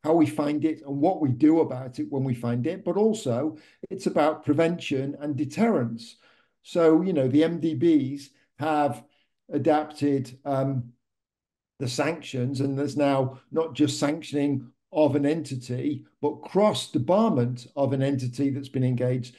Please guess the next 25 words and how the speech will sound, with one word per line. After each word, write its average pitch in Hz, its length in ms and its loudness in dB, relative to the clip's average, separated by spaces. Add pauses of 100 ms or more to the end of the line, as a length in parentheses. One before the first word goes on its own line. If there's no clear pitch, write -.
(160)
So 147 180 0
the 131 100 2
risks 185 680 0 (200)
of 120 180 -6
the 139 80 -4
same 170 400 2
entity 147 460 -2
doing 147 380 2
the 135 100 -2
same 147 340 0
sort 151 300 0
of 147 160 -8
thing 135 420 -2 (240)
in 147 140 -4
a 131 80 0
similar 170 360 0
project 127 520 -4
financed 151 520 -2
by 123 160 2
another 156 440 2
organization 123 960 -6 (500)
has, 165 440 0 (120)
has 175 180 -4
diminished 220 500 2
significantly. 143 880 -2